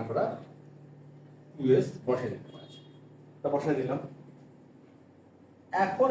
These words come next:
এখানে আমরা একটা জিনিস খেয়াল করি যে a plus b plus c সমান টু এস, কিন্তু এখানে আছে a plus c minus b। এই ক্ষেত্রে আমরা কি করতে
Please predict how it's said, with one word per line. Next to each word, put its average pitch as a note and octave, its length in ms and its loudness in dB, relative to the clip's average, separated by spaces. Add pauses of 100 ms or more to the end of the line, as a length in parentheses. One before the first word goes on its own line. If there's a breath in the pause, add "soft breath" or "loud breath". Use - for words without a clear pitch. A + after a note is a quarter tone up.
এখানে F#3+ 260 2
আমরা D3 180 4
একটা D3 180 0
জিনিস C#3 160 2 (100)
খেয়াল B2+ 260 2
করি - 160 -2 (760)
যে C3 120 2 (440)
a - 20 2 (100)
plus F3 280 4
b E3+ 40 0 (120)
plus E3+ 220 6
c - 20 -6 (140)
সমান E3+ 280 2
টু C4 80 2 (120)
এস, - 140 2 (720)
কিন্তু D#3+ 260 -2
এখানে D#3+ 240 2
আছে - 120 -2 (100)
a - 20 0 (100)
plus E3+ 220 6 (880)
c - 40 -10 (220)
minus D3+ 380 6 (340)
b। - 20 0 (1000)
এই A3 100 12
ক্ষেত্রে A3+ 240 4
আমরা G3 180 6
কি F#3+ 120 -2
করতে F#3+ 180 6